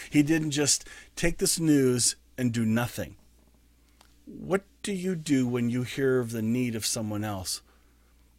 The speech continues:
"Oh, I hope they'll be okay. Yep, everybody's got stuff going on. Yep, for sure." And we do that for everybody? Or is God nudging you to actually contribute and be a part of the solution?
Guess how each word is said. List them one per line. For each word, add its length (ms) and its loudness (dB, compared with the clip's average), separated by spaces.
"Oh, 640 4
I 200 0
hope 280 -2
they'll 140 2
be 280 4
okay. 920 2
Yep, 340 0
everybody's 580 2
got 200 2
stuff 300 2
going 340 4
on. 420 6
Yep, 380 6
for 280 2
sure." 920 6
And 320 -2
we 140 -2
do 120 -4
that 140 -2
for 100 -8
everybody? 480 -4
Or 300 4
is 220 -4
God 360 -2
nudging 540 0
you 160 0
to 200 -6
actually 400 -4
contribute 800 -4
and 100 -2
be 100 -2
a 60 -4
part 340 -2
of 180 -8
the 80 -8
solution? 580 -4